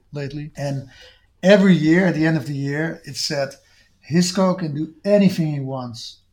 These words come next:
except for acting." <laughs> Every year they said the same thing. Because we had to act on school, and I just, I always had, you know,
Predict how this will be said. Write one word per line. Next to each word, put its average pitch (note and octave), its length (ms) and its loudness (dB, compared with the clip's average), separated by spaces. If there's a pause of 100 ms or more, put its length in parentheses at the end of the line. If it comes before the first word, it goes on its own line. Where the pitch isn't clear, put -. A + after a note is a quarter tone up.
(120)
except G3 360 -6
for C#3 220 -8
acting." A#2 460 -10 (400)
<laughs> - 220 -6
Every E3+ 420 4
year C3+ 220 -4
they C#3 80 -8
said C3+ 220 -6
the C3 60 -12
same B2+ 280 -8
thing. A#2 240 -8 (640)
Because F3+ 280 4
we G3+ 120 6
had F#3+ 140 8
to G3 180 0
act F#3 260 8
on D3 140 -4
school, D3+ 380 -4
and C3+ 100 -6
I C#3 140 -4
just, C3+ 360 -6
I B2+ 300 -4
always C#3+ 240 -10
had, C3 260 -10
you C3+ 80 -14
know, C3 160 -14